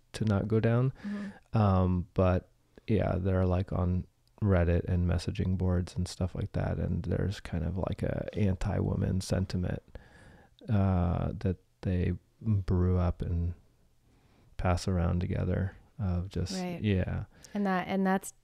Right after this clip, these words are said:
Speaker 2: that's dangerous.
Speaker 1: Sure.
Speaker 2: Just as anti-men
Speaker 1: Yeah.
Speaker 2: is dangerous.
Speaker 1: Right.
Speaker 2: And again, that's a more divisive,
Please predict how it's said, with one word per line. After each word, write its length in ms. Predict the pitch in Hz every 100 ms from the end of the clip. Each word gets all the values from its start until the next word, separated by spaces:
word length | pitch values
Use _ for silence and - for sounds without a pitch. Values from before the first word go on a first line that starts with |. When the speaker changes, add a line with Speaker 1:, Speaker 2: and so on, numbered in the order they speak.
| -
Speaker 2:
that's 280 | 190 180 -
dangerous. 640 | - 175 214 170 185 - -
Speaker 1:
Sure. 340 | - 127 147 117
Speaker 2:
Just 280 | 202 185 170
as 240 | 180 175
anti-men 1200 | 165 170 170 175 180 175 190 - 190 170 208 175 170 -
Speaker 1:
Yeah. 280 | 127 151 151
Speaker 2:
is 240 | 170 180
dangerous. 760 | - 175 202 170 175 175 - - _
Speaker 1:
Right. 240 | 113 104
Speaker 2:
And 120 | 98 190
again, 320 | 185 185 185
that's 240 | 180 180
a 40 | 180
more 300 | 175 175 180
divisive, 800 | 180 165 170 175 175 175 185